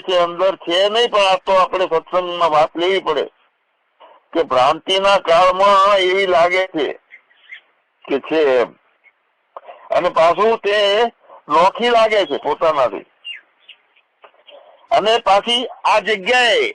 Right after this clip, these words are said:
એવું માયા જગ્યા બતાડે છે, આ જગ્યાએ માયા હતી એ જગ્યાએ નાશ થયો.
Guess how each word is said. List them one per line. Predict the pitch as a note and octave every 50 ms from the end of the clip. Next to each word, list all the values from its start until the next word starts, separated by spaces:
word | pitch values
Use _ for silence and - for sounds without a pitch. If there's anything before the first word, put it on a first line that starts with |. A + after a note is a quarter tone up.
| - - _ - -
એવું | C#3+ E3+ G3 A3 G3
માયા | F3 E3+ D#3+ E3+ F#3+ G3+ G3
જગ્યા | E3+ E3 F3 E3+ F3 G#3+ A3+ A3 G#3+ G3 -
બતાડે | - D#3+ F3+ F3 - F#3+ F#3+ F#3 F3+ E3
છે, | C#3 C#3 D3 C#3+
આ | B2 D3 E3 F3
જગ્યાએ | E3 E3+ F3+ E3+ E3 F#3 F#3 F3+ F3
માયા | E3+ E3+ E3+ F3+ F3+ F#3 F3+ E3+ D3+
હતી | D3 - - F#3+ F3+ F#3
એ | F#3 F#3
જગ્યાએ | D#3+ D#3+ D3+ C#3+ D#3+ E3 E3+ E3+
નાશ | E3+ F3 G3 G#3+ G3+ - _ -
થયો. | - B2 G#2